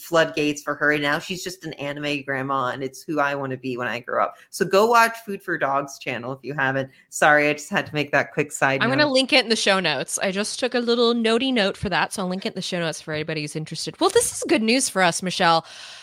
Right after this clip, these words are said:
Speaker 2: Um, I, you know, we're running a little bit out of time, but before we run out of time, we should bring up Lechonk.
Speaker 1: Lechonk. Uh, so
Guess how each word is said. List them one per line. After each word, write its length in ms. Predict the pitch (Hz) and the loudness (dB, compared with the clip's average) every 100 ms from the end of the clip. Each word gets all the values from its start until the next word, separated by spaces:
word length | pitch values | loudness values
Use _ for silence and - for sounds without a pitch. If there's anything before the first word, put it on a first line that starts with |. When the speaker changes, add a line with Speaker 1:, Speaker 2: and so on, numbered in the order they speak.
| - | 0
Speaker 2:
Um, 420 | 247 247 226 185 - _ _ _ _ _ _ | 4 6 4 -4 -10 _ _ _ _ _ _
I, 140 | 240 - _ 226 - 190 - _ _ _ _ | -2 -2 _ -20 -18 -18 -18 _ _ _ _
you 140 | 226 | -6
know, 300 | 180 170 170 - - | -4 -4 -6 -14 -14
we're 120 | 180 | -8
running 240 | 175 240 254 | -2 0 2
a 60 | |
little 160 | 226 220 | 2 4
bit 80 | 196 | 4
out 120 | 180 | 2
of 60 | 165 | 0
time, 240 | - 190 | -2 -2
but 180 | 170 - | -2 -4
before 800 | 175 - 180 190 185 175 160 - _ _ - | -6 -8 0 2 4 2 -2 -6 _ _ -12
we 120 | 175 | -6
run 220 | 156 202 | 0 2
out 140 | 214 170 | 2 0
of 80 | |
time, 240 | - 160 151 | -4 -6 -6
we 100 | 170 | -6
should 260 | - 185 170 | -2 -2 -2
bring 220 | 160 151 | -2 -2
up 180 | 135 - | -4 -4
Lechonk. 480 | 139 - 220 - - _ _ _ _ - | -6 -4 -6 -8 -16 _ _ _ _ 0
Speaker 1:
Lechonk. 520 | 196 226 208 180 156 - - - | 0 4 2 2 -4 -18 -20 0
Uh, 380 | 190 196 196 156 | 8 10 8 6
so 540 | 165 233 220 214 202 | -2 2 4 4 0